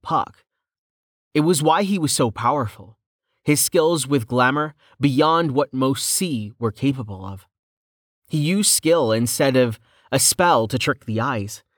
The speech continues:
and confuse the senses. His look-away skill was inherited from someone that had bred with an Aziza.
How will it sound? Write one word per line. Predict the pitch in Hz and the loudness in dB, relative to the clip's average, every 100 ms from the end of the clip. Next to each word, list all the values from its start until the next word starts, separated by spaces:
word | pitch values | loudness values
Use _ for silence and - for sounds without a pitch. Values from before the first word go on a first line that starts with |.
| _ | _
and | 123 127 | -2 2
confuse | 131 113 147 117 - | 0 0 0 0 -2
the | 104 | -6
senses. | - 139 - 76 - - _ _ _ _ _ _ _ - | -4 -2 -4 -10 -14 -20 _ _ _ _ _ _ _ -2
His | 139 | 0
look-away | 120 127 160 147 151 | 2 0 2 2 2
skill | - 160 156 147 _ _ | 0 0 0 0 _ _
was | - 143 | 0 2
inherited | 143 123 151 160 - 151 | 2 2 2 0 0 -4
from | - 135 131 | -2 -2 -2
someone | - 156 170 107 101 - _ - | 0 0 0 -4 -6 -14 _ 0
that | 135 | 2
had | 143 123 | 2 0
bred | 110 139 135 | 0 2 2
with | 104 117 | 0 0
an | 120 | 0
Aziza. | 101 117 147 - | 0 -4 -8 -12